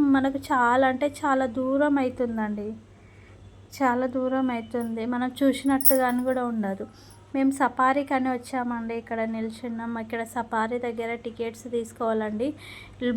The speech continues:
బా-, ఎంట్రీ టికెట్ ఉంటది, మళ్ళీ మనం చూడాలని అంటే పులులు, సింహాలు అవి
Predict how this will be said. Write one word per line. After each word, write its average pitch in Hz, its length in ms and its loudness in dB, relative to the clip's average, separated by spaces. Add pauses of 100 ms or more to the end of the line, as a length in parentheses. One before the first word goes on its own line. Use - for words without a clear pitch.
బా-, 220 260 4 (160)
ఎంట్రీ 247 340 4 (220)
టికెట్ 277 440 4
ఉంటది, 294 360 6 (140)
మళ్ళీ 262 280 4
మనం 254 200 4 (160)
చూడాలని 262 720 4
అంటే 247 180 0 (100)
పులులు, 254 380 0 (100)
సింహాలు 240 460 -2
అవి 240 120 -2